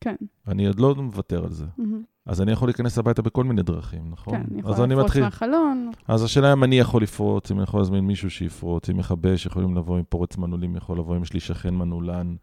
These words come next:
Speaker 2: האם אני יכול להיכנס לתוך הבית? זו השאלה הראשונה שאני שואל. הרבה פעמים שואלים את זה, אגב, אה,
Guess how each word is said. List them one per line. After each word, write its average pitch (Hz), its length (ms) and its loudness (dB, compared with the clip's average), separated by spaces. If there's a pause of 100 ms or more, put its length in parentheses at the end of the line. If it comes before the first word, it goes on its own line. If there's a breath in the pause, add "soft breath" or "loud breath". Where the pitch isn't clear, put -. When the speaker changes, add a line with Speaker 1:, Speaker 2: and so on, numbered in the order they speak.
(480 loud breath)
Speaker 2:
האם 165 220 2
אני 165 160 0
יכול 180 360 -2 (320 soft breath)
להיכנס 127 560 2
לתוך 127 300 -4
הבית? 92 600 -6
זו 139 120 2
השאלה 135 240 -2
הראשונה 117 300 -4
שאני 98 220 -6
שואל. 123 320 -2 (500 loud breath)
הרבה 110 160 2
פעמים 127 280 0
שואלים 117 340 0
את 113 80 -4
זה, 104 100 -2
אגב, 92 320 -6
אה, 90 420 -4